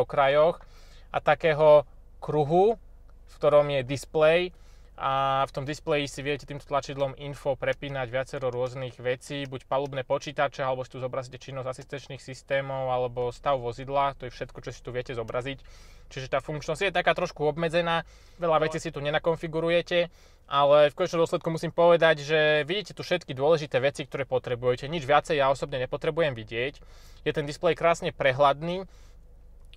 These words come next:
A možno som stará škola, ale ako ja vôbec by som nepotreboval tu mať nejaký virtuálny prístrojový štít. Mne takéto zobrazenie, aké tu je, že úplne vyhovuje a nič by som na tom nezmenil. A inak je tu aj head-up display, ktorý zobrazuje rýchlosť,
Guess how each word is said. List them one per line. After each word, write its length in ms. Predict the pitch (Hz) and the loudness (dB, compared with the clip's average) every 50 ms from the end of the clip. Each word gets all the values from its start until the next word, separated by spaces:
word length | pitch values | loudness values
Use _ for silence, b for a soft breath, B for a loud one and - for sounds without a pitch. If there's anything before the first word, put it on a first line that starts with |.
| - - | -4 0
A 480 | 160 147 151 147 151 151 151 151 151 151 | 2 4 4 6 6 4 6 6 4 4
možno 240 | 160 180 180 175 175 | 4 2 0 0 -2
som 160 | 170 - 196 | 0 0 0
stará 320 | 160 - 196 190 196 185 | 0 2 2 4 4 4
škola, 320 | - - - 254 277 233 190 | 4 6 8 10 10 10 10
ale 320 | 170 160 160 160 160 160 160 160 | 10 10 10 10 10 10 8 8
ako 320 | - - 170 165 160 160 | 6 6 6 6 6 6
ja 240 | 165 160 160 160 147 | 6 6 6 6 4
vôbec 240 | 135 165 220 254 254 | 4 2 0 0 0
by 80 | - | -4
som 160 | 160 - 156 143 | -6 -6 -2 -2
nepotreboval 560 | 139 131 151 139 - 135 135 131 135 139 135 | -2 -2 -2 -2 -2 -2 0 2 2 2 2
tu 80 | - | 2
mať 160 | 143 139 131 131 | 0 0 0 0
nejaký 240 | 139 131 - - | -4 -6 -6 -8
virtuálny 480 | 120 135 131 - - 147 139 139 139 127 | -8 -8 -8 -2 0 0 2 2 0 -4
prístrojový 560 | - 131 127 127 - 143 143 135 131 131 120 | -8 -10 -10 -8 -4 2 2 2 2 2 -2
štít. 320 | - - - 127 131 139 139 | -8 -8 -8 -6 -6 -6 -6
Mne 160 | 139 127 - | -8 -4 -4
takéto 320 | 160 185 254 208 160 123 | 0 0 2 2 4 4
zobrazenie, 480 | 139 143 160 165 143 156 147 143 143 143 | 4 4 4 4 2 2 0 0 -2 -4
aké 160 | 139 - 151 | -4 -4 -6
tu 160 | 139 - 143 | -6 -4 -4
je, 80 | 135 127 | -2 -2
že 80 | 143 | -2
úplne 320 | 165 196 175 - 208 190 147 | -4 -4 -2 -2 -2 0 0
vyhovuje 480 | 143 175 180 190 151 131 135 131 131 | 0 0 0 0 0 0 -2 0 0
a 160 | 131 135 131 147 | 0 0 0 -2
nič 80 | 156 | -4
by 160 | 143 139 135 | -6 -8 -8
som 80 | - 147 | -6 -6
na 80 | 135 131 | -6 -6
tom 160 | - 131 120 | -8 -10 -12
nezmenil. 400 | 113 107 - 113 110 110 - - _ - _ b b b b b b | -12 -12 -14 -16 -18 -18 -20 -20 _ -20 _ b b b b b b
A 80 | - 180 | 4 8
inak 240 | 196 202 185 - - | 8 8 8 6 4
je 160 | 165 180 196 | 2 2 4
tu 160 | - 208 196 | 8 10 10
aj 240 | 175 160 143 - - | 10 10 8 6 2
head-up 320 | - 143 143 - 165 160 | -2 4 4 4 4 4
display, 480 | 160 196 170 - - 190 185 180 180 175 b b b b b b | 0 -6 -6 -2 4 4 6 6 6 2 b b b b b b
ktorý 160 | - - 180 175 | -4 -2 0 2
zobrazuje 480 | 180 180 160 170 165 160 151 131 143 | 2 4 4 4 4 4 2 2 2
rýchlosť, 640 | 180 190 - - 175 156 151 147 - - - - - | 0 -2 -2 2 4 4 4 4 2 -4 -12 -20 -20